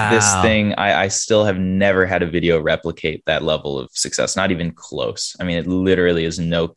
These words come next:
Speaker 1: I, it's insane how much that video took off. And I'm looking at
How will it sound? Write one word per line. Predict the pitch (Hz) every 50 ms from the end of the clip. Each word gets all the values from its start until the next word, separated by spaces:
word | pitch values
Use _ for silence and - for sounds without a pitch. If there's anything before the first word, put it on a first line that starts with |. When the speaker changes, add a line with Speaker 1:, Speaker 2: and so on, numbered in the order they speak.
| _ _ - -
Speaker 1:
I, | - - -
it's | - - 87 87 - - - - _ -
insane | 113 113 107 107 107 - - 101 95 90 85 85 90 85 - _ - - _ _ _ _ _ _ _ _ _ _ _
how | _ - - - - 104 104 104
much | 104 101 95 95 - -
that | 101 90 82 80
video | 80 82 82 80
took | 82 - 80 73 -
off. | 65 57 - - _ -
And | 85 92
I'm | 90 90 92 92 92
looking | 92 92 - - 85 80 76
at | 76 71 -